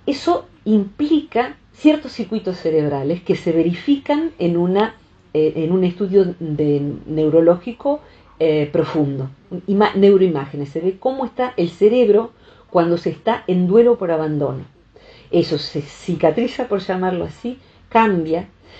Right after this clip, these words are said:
y si esa persona empieza a trabajar sobre sí, cuando enfrente una pérdida, supongamos que una amiga no le habla más o se separa, se le hace un estudio de neuroimagen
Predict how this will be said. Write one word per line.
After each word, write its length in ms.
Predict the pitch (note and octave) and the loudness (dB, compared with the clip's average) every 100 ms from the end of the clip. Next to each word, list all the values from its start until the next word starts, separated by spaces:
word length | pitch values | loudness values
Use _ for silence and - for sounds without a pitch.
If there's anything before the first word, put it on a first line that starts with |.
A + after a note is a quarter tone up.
| - - | -10 -6
y 80 | |
si 240 | G3 - E4 | -6 -2 -2
esa 240 | - D4+ | 0 -4
persona 560 | G3 F3+ F#3+ E3 D3 D3 | -4 -2 2 2 2 -2
empieza 800 | F3+ E3+ - B3 B3+ F#3 - C3+ | -4 -4 -6 2 4 4 0 -4
a 120 | D3+ | -4
trabajar 480 | D3 D3+ D3+ - B3+ | -4 -4 -2 -4 -4
sobre 340 | - G3+ F#3 F#3 | -6 -8 -6 -8
sí, 300 | - G3 E3+ - - - - - - - - - - - - _ | -4 -4 -6 -16 -20 -20 -20 -20 -20 -20 -20 -20 -20 -20 -20 _
cuando 400 | G3 F#3+ F#3 F3+ | 2 4 4 2
enfrente 640 | F3 F3 - D#4+ F4+ D4+ | 2 -2 -2 0 0 -2
una 220 | G3+ F3 | -2 0
pérdida, 580 | F#3 D#3+ D#3 D3+ D3 D#3 | 4 4 4 2 0 -2
supongamos 560 | - F3 F3 F#3+ F#3 - | -8 -6 -4 -2 -4 -4
que 80 | |
una 140 | A#3 G#3 | -2 -2
amiga 400 | G3 G3+ G3+ G3 | -2 0 0 0
no 160 | F3+ | 0
le 100 | F3 | 2
habla 240 | E3+ E3+ E3 | 2 2 2
más 400 | G#3+ G#3+ - - - | 2 2 -2 -12 -10
o 80 | |
se 160 | D3 D3 | -8 -8
separa, 640 | - D#3 G#3+ A3+ D#3 C#3+ - _ _ _ _ _ _ - - - | -8 -6 -2 0 -2 -4 -12 _ _ _ _ _ _ -20 -20 -2
se 180 | - G3 | 4 4
le 100 | C4+ | 2
hace 180 | C4+ | 0
un 60 | A#3 | -8
estudio 360 | F#3+ G#3+ F3 D#3+ | -6 -6 -4 -2
de 100 | D3+ | -2
neuroimagen 880 | D#3+ D#3 D#3+ G3 A#3 - D3+ D#3 | -2 -4 -4 -4 -6 -6 -8 -8